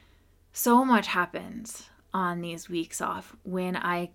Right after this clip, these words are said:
can do them intentionally, which is quite often, actually. I've hesitated to share about them because a part of me figures,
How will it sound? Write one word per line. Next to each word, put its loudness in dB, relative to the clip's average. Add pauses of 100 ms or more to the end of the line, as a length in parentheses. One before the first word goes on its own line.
(220)
can -2
do 2
them -2
intentionally, -2
which -8
is -6
quite -4
often, -4
actually. -12 (1400)
I've 4
hesitated 2
to -4
share 2
about -2
them -4
because -2
a 0
part 4
of 2
me -2
figures, -2